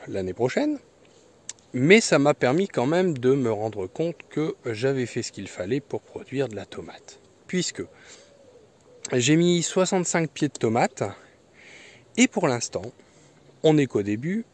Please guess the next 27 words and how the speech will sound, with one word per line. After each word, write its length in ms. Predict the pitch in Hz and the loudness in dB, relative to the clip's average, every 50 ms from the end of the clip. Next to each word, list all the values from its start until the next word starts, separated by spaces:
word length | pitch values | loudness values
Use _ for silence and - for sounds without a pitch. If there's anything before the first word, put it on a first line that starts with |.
| _ _ _ _ _ | _ _ _ _ _
Et 100 | - 107 | -6 -4
là, 120 | 110 117 110 | -2 -2 -2
ça 160 | - - 98 | -2 -4 -6
commence 400 | - - 127 135 135 127 - - | -2 -2 0 0 0 -2 -2 -2
à 20 | |
monter 320 | 110 110 107 104 - - 101 | -2 -2 -2 -6 -6 -8 -8
en 80 | 92 | -8
puissance. 720 | 98 - - 120 113 - - 180 226 240 - - - - - - - - - - - - - - - - - _ - | -10 -10 -10 -10 -4 0 0 0 0 0 -4 -10 -14 -16 -20 -20 -20 -20 -20 -20 -20 -20 -20 -20 -20 -20 -20 _ -4
J'en 200 | 117 120 139 147 | 0 2 2 2
suis 380 | - - - 190 196 208 208 - _ - | 0 -2 -4 -4 -2 -2 -4 -6 _ 0
à 180 | 120 117 117 113 | 2 4 4 2
vingt 340 | 110 - 156 175 170 - - | 2 2 2 2 0 -2 -6
virgule 380 | 135 127 127 120 117 120 117 | -6 -6 -4 -2 -2 -4 -4
trois 300 | - - - - 165 156 | -6 -4 0 2 2 2
kilos 420 | - - - - 117 107 110 135 - - _ - | 0 -2 -8 -6 -2 -2 -2 -2 -2 -6 _ -2
avec 300 | 120 113 113 135 131 - | 0 2 2 2 0 0
soixante-cinq 600 | - - 131 123 - 143 139 131 - - 117 110 | -2 -4 -2 -2 -2 -4 -4 -4 -4 -4 -4 -6
pieds. 280 | - - - - - _ _ _ _ - - _ _ _ - _ _ - - - - - - - - - | -6 -10 -16 -16 -18 _ _ _ _ -20 -20 _ _ _ -20 _ _ -20 -20 -20 -20 -20 -20 -20 -18 -14
Alors, 160 | - 113 107 | -10 -8 -6
vous 60 | 101 107 | -2 -2
allez 80 | 104 107 | -2 -2
me 80 | 110 | -2
dire, 200 | 113 139 156 147 | -2 -2 -2 -2
c'est 140 | - - 110 | -2 -4 -6
pas 140 | - - 120 | -4 -4 -4
encore 340 | 113 107 - - 107 98 101 | -4 -4 -4 -4 -4 -4 -2
énorme. 480 | 104 117 156 190 220 226 202 151 120 | 0 4 6 8 8 8 6 2 -4